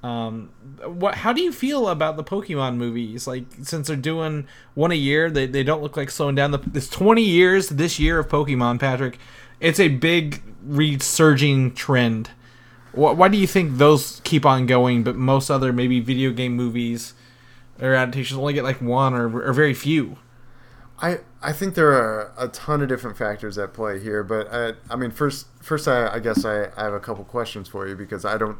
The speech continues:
Speaker 2: I don't know much about 'em. I am not a, a Pokemon, uh, follower
Speaker 1: Master?
Speaker 2: or, or professor, right? Um, <laughs> uh, yeah, so th-, those movies, they are, they do not get theatrical releases stateside typically. Is that correct?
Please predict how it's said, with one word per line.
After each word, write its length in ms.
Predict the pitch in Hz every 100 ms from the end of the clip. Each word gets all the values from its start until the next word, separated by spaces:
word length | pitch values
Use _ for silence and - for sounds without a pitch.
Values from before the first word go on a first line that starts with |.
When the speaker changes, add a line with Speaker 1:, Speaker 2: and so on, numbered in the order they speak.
| -
Speaker 2:
I 100 | 120
don't 140 | 120
know 120 | 117
much 180 | 107 101
about 160 | 107 98
'em. 120 | 98
I 220 | 92 117 123
am 120 | 120
not 320 | 120 117 117
a, 420 | 104 107 104 85
a 40 | -
Pokemon, 720 | 123 117 107 95 95 95 98 -
uh, 360 | - 98 95 95
follower 340 | - 110 98
Speaker 1:
Master? 580 | 120 139 143 185 190 - - - - - - - -
Speaker 2:
or, 160 | - 113
or 40 |
professor, 600 | 110 110 110 98 104 101 - - - -
right? 260 | 107 101 - - - - - -
Um, 760 | 135 123 113 110 156 107 104 - - - - - -
<laughs> 540 | - - - - -
uh, 240 | 131 123 120
yeah, 220 | 160 139
so 400 | - 180 160 147
th-, 220 | 143 156 - - -
those 260 | 151 180
movies, 420 | 175 185 170 143 139
they 200 | 147 143
are, 720 | 127 131 131 123 120 123 127 131
they 140 | 143
do 140 | 143 151
not 180 | 156 151
get 260 | 143 -
theatrical 580 | - 139 123 - 123 120
releases 560 | 110 110 113 101 110 98
stateside 720 | - 113 110 - 98 95 101
typically. 500 | - 120 107 101 95
Is 120 | 98
that 140 | 117 113
correct? 320 | 151 190